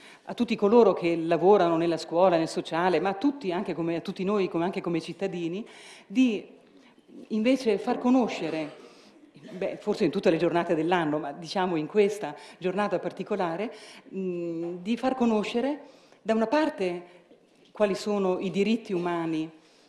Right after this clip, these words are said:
e i diritti dei lavoratori migranti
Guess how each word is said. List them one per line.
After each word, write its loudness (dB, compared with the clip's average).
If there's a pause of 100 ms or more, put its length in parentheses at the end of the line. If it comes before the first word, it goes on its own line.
(200)
e -2
i 0
diritti 4
dei 4
lavoratori 2
migranti -6